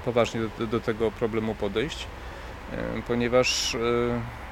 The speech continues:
jakby to powiedzieć, jesteśmy następni w kolejce. E, nie wiem jak wy, ale ja nie chciałbym żyć w kraju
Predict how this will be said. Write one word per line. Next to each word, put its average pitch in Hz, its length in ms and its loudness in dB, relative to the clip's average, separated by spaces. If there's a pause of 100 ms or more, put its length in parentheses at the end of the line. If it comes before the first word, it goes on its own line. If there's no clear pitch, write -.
(300)
jakby 117 240 0
to 120 120 -2
powiedzieć, 120 600 -2
jesteśmy 120 580 0 (580)
następni 123 600 2 (180)
w - 120 -12
kolejce. 92 460 2 (760)
E, - 40 0 (520)
nie 165 140 2
wiem 143 160 2
jak 120 140 4
wy, 104 260 2 (140)
ale 117 300 4
ja 110 240 8 (120)
nie 127 120 4
chciałbym 107 500 0
żyć 101 280 -4
w - 120 -12
kraju 101 480 0